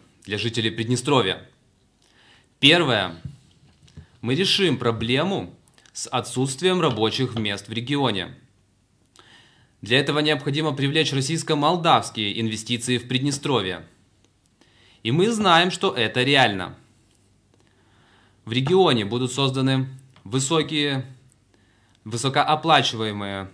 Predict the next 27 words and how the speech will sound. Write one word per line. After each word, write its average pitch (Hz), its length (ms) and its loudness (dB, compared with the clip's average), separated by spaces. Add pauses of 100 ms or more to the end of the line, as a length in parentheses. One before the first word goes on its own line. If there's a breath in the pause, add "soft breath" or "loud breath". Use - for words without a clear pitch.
заработные 113 760 -2
платы, 120 480 2 (920 soft breath)
и 113 60 -6
жителям 139 360 0
Приднестровья 165 520 -2
не 185 140 2
придётся 156 760 -2 (500 soft breath)
больше 120 340 -2
уезжать 120 340 0
в 107 80 -6
Россию, 120 680 -2 (140)
в 107 80 -10
Европу, 123 720 -2
в 110 80 -8
Украину 123 680 -2 (840 soft breath)
и 120 80 -2
в - 20 -4
другие 151 380 0
страны, 113 500 2 (120)
чтобы 123 300 -2
прокормить 120 600 -2 (180)
свои 107 400 -4
семьи. 104 460 0 (1120)
Будут 123 280 -2
созданы 139 520 0
новые 139 460 2
предприятия 123 760 -2